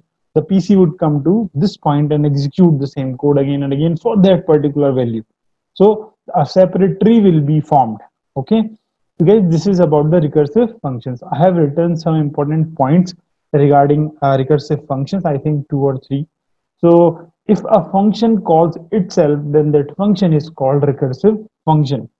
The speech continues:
Okay. Second, and the very most, and I would say this is the, this is, this is the only thing you need to know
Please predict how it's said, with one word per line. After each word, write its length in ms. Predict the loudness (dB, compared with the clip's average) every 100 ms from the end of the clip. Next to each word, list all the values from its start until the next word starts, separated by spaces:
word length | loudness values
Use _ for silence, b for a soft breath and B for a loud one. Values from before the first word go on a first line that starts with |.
| _ _ -8
Okay. 360 | -4 0 0 0 -10 _ _ _ _ _ -2
Second, 460 | 0 2 0 -2 0
and 260 | 2 4
the 60 | 2
very 400 | -2 0 2 4
most, 400 | 2 2 -2 -8 -8 -2
and 240 | 0 0
I 120 | 2 2
would 240 | 0 -2
say 160 | -2 -2
this 240 | -4 -4
is 100 | -4 -2
the, 240 | -2 -2 -8 _ _ _ _ _ _ _ _ _ _
this 180 | -6 0
is, 160 | 0 0 -4 -10 -4
this 260 | 0 2
is 140 | 2 2
the 160 | 0 0
only 280 | 0 2 0
thing 240 | 0 0
you 160 | 2 2
need 260 | 0 -2 -2
to 80 |
know 440 | -2 -2 -4 -4